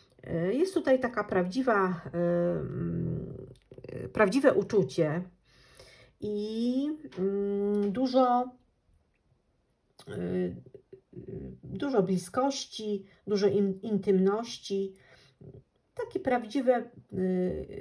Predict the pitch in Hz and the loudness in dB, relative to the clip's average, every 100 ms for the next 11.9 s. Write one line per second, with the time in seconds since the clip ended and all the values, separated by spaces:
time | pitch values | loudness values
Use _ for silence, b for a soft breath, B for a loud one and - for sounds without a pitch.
0 | - 185 185 185 180 262 233 202 190 214 | -6 -4 -2 -4 -4 -2 2 2 4 6
1 | 196 170 156 - - 170 190 190 185 - | 6 2 -4 -6 -6 2 4 4 0 0
2 | 180 175 185 180 175 170 160 - - - | 0 0 -2 -2 -2 -2 -4 -6 -10 -10
3 | - _ B B B B B _ - - | -20 _ B B B B B _ -10 0
4 | 190 190 208 190 185 170 165 180 214 202 | 2 4 2 2 4 4 4 4 4 0
5 | 185 - _ 160 - 147 147 147 147 147 | -2 -6 _ -10 -8 -6 -4 -4 -4 -6
6 | - 151 143 156 151 147 190 214 190 165 | -6 -2 0 2 2 0 0 -2 -2 0
7 | 139 139 139 151 - - - 143 B B | 0 2 2 0 -4 -8 -6 -6 B B
8 | B B B B B - - 175 175 175 | B B B B B -10 2 6 8 6
9 | 180 190 - - - 226 - 226 220 - | 4 2 -2 0 2 0 0 0 0 -2
10 | 175 185 185 - 185 185 180 180 175 185 | -2 -2 -6 -8 -4 -2 0 -2 -2 -2
11 | 175 160 165 165 - 170 160 135 - | 0 0 0 -4 -6 -6 -4 -4 -6